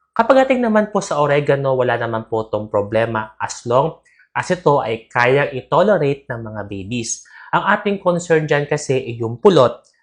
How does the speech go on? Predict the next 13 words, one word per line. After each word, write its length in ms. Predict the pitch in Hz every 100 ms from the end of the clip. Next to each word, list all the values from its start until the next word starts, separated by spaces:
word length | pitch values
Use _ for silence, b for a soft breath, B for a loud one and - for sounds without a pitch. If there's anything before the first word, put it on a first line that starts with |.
| _
Basta 480 | 120 123 - 127 -
always 320 | 131 127 131
isipin, 640 | 135 - 233 233 170 170 135
dapat 400 | 127 127 127 120
ang 160 | 120
mga 180 | 117 117 123
bata 300 | 147 - 135
at 240 | 117 120
least 240 | 123 - 127
one 320 | 123 127 131
year 80 | 107
old 160 | 104
pataas 640 | - - 220 147 - -